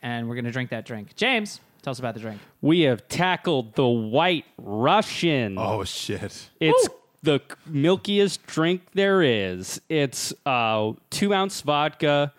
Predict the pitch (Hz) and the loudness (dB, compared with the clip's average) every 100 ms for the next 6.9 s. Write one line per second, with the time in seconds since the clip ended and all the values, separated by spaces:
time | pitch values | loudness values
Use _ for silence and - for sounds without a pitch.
0 | - - _ 104 131 143 143 139 - 120 | -20 -20 _ -2 0 0 -2 -2 -4 -6
1 | - 117 120 139 139 135 117 - 104 95 | -4 -2 0 2 2 2 -2 -2 -6 -8
2 | - - 113 131 151 151 - 170 165 165 | -8 -4 -2 -2 -4 -6 -4 -2 0 0
3 | 165 180 - _ - 120 113 107 123 135 | -2 -6 -14 _ -4 -2 -2 -2 -2 -2
4 | 147 160 190 185 - - 139 143 113 117 | -2 -4 -6 -8 -16 -8 -2 -2 -2 -4
5 | 104 107 110 101 101 90 - 104 90 87 | -2 -2 -2 -2 -4 -4 -2 -2 -2 -6
6 | - _ - - 120 113 113 110 113 | -12 _ -20 -6 0 2 0 -2 -4